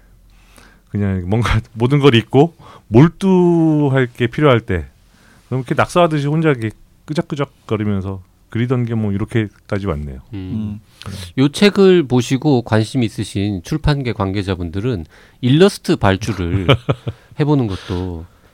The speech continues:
Speaker 2: 책에 따라서는 어울릴 것 같아요. 글,
Speaker 3: 네.
Speaker 2: 글씨도, 글씨는 뭐 솔직히 달필이라고 볼 수는 없는데 되게 좀 매력이 있다 그럴까요?
Speaker 3: 음, 음.
Speaker 2: 네, 눈길을 끄는 독특한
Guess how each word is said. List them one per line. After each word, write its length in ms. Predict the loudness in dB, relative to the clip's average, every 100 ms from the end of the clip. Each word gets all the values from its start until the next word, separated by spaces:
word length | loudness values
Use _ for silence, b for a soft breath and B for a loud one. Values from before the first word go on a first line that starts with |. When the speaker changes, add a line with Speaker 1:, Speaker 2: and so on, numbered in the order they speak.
| b b -2
Speaker 2:
책에 240 | 0 2
따라서는 640 | 2 4 4 2 0 0
어울릴 280 | 4 4 4
것 160 | 0 -6
같아요. 300 | -6 -6 -6
글, 340 | 0 2 2
Speaker 3:
네. 40 | -2 0
Speaker 2:
글씨도, 880 | 2 2 0 0 2 4 2 -2 -10 b b b b b -2
글씨는 720 | 0 0 0 0 2 0 -4 -10 _ _
뭐 140 | -20 -8
솔직히 340 | -6 -6 -10
달필이라고 680 | -2 2 2 2 0 0 0
볼 160 | 0 0
수는 200 | 0 -2
없는데 540 | 0 -2 -2 -4 -4 b b b b b _ _
되게 380 | -6 -2 -2 -2 _
좀 360 | -2 0 -2 -6 _ -20 -20 _ _
매력이 600 | 2 4 4 2 -2 -4
있다 220 | -4 -4
그럴까요? 400 | -4 -6 -4 -2 -2
Speaker 3:
음, 80 | -4
음. 240 | -6 -4
Speaker 2:
네, 280 | -2 -2 -2
눈길을 560 | 0 2 2 0 0 2
끄는 540 | 0 2 2 0 -2 -6
독특한 640 | -10 -10 -4 -2 -2